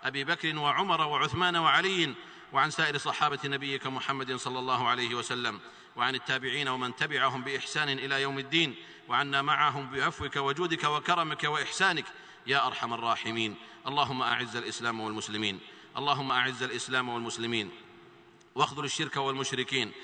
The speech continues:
اللهم انصر دينك وكتابك وسنة نبيك وعبادك المؤمنين. اللهم فرج هم المهمومين من المسلمين، ونفس كرب المكروبين، واقض الدين عن المدينين، واشف مرضانا ومرضى المسلمين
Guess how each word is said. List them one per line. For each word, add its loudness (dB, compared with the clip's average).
اللهم 0
انصر -4
دينك -2
وكتابك -2
وسنة -2
نبيك 2
وعبادك 2
المؤمنين. 0
اللهم 2
فرج 0
هم 2
المهمومين 0
من 2
المسلمين، 0
ونفس 0
كرب 0
المكروبين، 2
واقض 0
الدين 2
عن 4
المدينين، 2
واشف 0
مرضانا 4
ومرضى -2
المسلمين 0